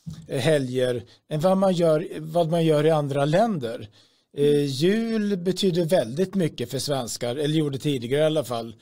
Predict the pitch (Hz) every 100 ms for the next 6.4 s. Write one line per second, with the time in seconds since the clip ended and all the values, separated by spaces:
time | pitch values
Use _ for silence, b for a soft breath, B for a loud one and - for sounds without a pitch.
0 | b b b 160 - 165 254 247 156 156
1 | 135 143 127 123 131 123 120 117 - 127
2 | 113 120 120 120 104 135 - b b b
3 | - 170 196 247 160 - _ - 202 240
4 | 220 226 208 175 160 151 202 175 190 185
5 | - 165 180 180 156 135 135 131 139 120
6 | 117 123 117 -